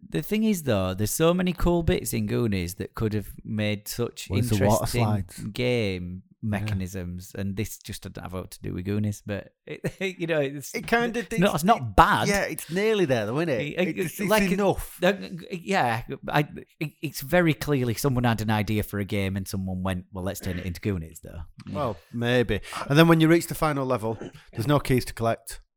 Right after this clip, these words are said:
Speaker 2: Uh, I think i-, i-, it's just a, a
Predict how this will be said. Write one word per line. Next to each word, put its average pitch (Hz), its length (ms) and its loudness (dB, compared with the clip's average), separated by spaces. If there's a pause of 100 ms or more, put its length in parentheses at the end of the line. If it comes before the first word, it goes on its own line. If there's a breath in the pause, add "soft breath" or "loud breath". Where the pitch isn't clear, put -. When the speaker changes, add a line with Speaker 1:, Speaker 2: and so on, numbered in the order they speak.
(480)
Speaker 2:
Uh, 104 400 -4 (260)
I 104 80 -10
think 104 280 -8 (100)
i-, 107 60 -14
i-, 95 420 -12
it's - 160 -18
just - 460 -12 (100)
a, 101 300 -12
a 98 100 -14